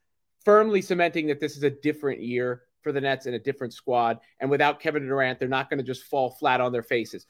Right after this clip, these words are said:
Whether they win some games, lose some games, they're gonna, um, a-, acquit themselves well over this stretch. And, and I would say play five hundred-ish basketball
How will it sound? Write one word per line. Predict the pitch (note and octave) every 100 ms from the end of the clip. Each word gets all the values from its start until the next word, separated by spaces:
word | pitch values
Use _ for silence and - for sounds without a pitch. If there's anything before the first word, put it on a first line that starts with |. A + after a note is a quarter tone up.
| _ _ -
Whether | E3+ F3+
they | E3+
win | E3 G3
some | F#3+ F#3
games, | F3 F3 C3+
lose | D3+ E3+ E3+
some | E3
games, | F3 E3 D#3 - _ D#3+
they're | E3
gonna, | F3 D#3+
um, | D3 C#3 C3 C3 _ _
a-, | C#3+ -
acquit | - G#3+ G#3+
themselves | D#3 F3+ C#3 A#2+
well | D3 C#3 G#2 - _ _ -
over | E3 D3+
this | C#3+ C3+
stretch. | - D#3 C3 C#3
And, | B2 - -
and | D#3+
I | E3+
would | F3
say | F#3
play | E3 F3+ D#3 C#3 - _ - - _ _ -
five | G3+ G3
hundred-ish | C3 G3 E3+ D3+ - - D3+ -
basketball | D3 C#3 - C#3+ C#3 B2 A#2